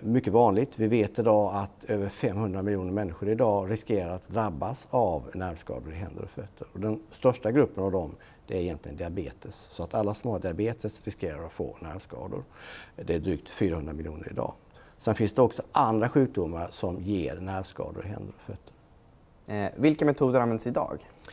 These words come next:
Speaker 1: Ja, det finns några metoder och, eh, den absolut vanligaste metoden idag, det är att inte göra någonting alls. Det vill säga man undersöker inte känseln eller nervskadorna överhuvudtaget.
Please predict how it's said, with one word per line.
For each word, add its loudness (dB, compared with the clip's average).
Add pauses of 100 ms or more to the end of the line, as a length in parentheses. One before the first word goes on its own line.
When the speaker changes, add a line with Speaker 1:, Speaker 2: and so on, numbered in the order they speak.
(400)
Speaker 1:
Ja, 0
det 0
finns 4
några 6
metoder 2
och, -2
eh, -2
den -2
absolut -2
vanligaste 4
metoden 2
idag, -2
det -6
är -4
att -8
inte -4
göra -2
någonting -6
alls. -8
Det -6
vill -8
säga -6
man -4
undersöker -4
inte -4
känseln -10
eller -8
nervskadorna -8
överhuvudtaget. -8